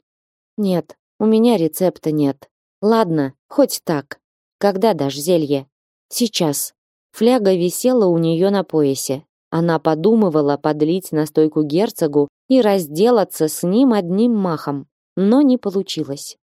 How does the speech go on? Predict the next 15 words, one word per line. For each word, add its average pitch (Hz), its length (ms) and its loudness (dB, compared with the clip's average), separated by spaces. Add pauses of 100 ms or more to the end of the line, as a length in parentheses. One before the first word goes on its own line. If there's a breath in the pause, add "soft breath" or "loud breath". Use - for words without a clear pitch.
И 233 160 2
вряд 247 340 0
ли 139 100 -2
получится, 151 640 -2
конечно, 147 680 -2 (260)
но 165 140 -2
ведь 156 200 0
все - 260 -2
равно 160 480 -2 (140)
пригодилось. 175 840 -2 (320)
Не 247 220 4
зря 190 400 2
брала. 151 560 0 (220)
Открутила 254 580 0
крышку, 170 580 -4